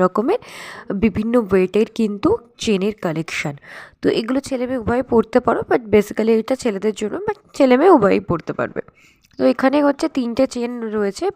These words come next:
বিভিন্ন ওয়েটের রয়েছে। আমার বাঁদিকে যে প্রথম চেনটা দেখতে পাচ্ছ, এটার ওয়েট আসছে কিন্তু আট গ্রাম তিনশো তিরিশ মিলিগ্রামের মতো, এবং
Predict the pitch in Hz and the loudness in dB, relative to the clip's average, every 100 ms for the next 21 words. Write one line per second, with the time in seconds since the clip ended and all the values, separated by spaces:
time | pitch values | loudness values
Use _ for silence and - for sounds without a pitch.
0 | 226 196 220 254 214 180 - 240 214 208 | -4 -4 0 0 4 2 2 0 2 2
1 | 202 392 - - - - - 240 254 302 | 0 -10 -14 -20 -20 -20 2 2 4 2
2 | 226 190 196 247 302 302 294 247 - 320 | 0 -2 -2 -2 0 0 -2 -4 -2 -2
3 | 302 247 220 226 214 202 208 202 202 277 | 0 0 0 2 0 0 -2 -2 -2 -2
4 | 240 233 185 180 180 196 - 214 240 247 | 2 2 2 0 -2 -6 -6 -10 -10 -10
5 | 349 - 180 165 208 254 285 226 190 190 | -8 -2 -2 -2 -4 -2 -2 -2 -2 -4
6 | 294 320 - 254 302 349 247 226 196 208 | -4 -4 -2 0 0 0 -2 -2 0 0
7 | 202 220 220 208 403 - - - - 277 | 0 0 0 0 -2 -6 -16 -16 -2 0